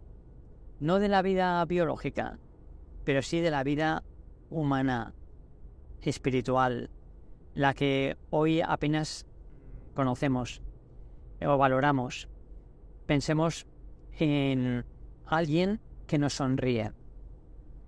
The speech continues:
que nos escucha, que nos sirve, que nos dedica su tiempo, que se sacrifica por nosotros. Nada de esto es biología, nada de esto es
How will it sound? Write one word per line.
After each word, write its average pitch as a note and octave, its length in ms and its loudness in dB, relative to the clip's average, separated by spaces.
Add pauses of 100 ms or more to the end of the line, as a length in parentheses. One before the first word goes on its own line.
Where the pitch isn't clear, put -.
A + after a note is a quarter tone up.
(160)
que D3+ 160 4
nos C#3+ 160 2
escucha, - 640 -2 (920)
que D3+ 140 4
nos C#3 180 2
sirve, B2 480 2 (920)
que D3+ 100 2
nos C#3 160 4
dedica D3 240 4
su D3 160 0
tiempo, C#3+ 580 0 (680)
que D3 140 2
se B2+ 100 -4
sacrifica D3 480 2
por D3 220 0
nosotros. C3 680 -4 (920)
Nada E3+ 300 2
de F3 60 4
esto D#3+ 220 2
es C3 120 2
biología, B2 600 0 (760)
nada D#3+ 240 2
de E3 80 4
esto D#3 260 0
es D#3 340 0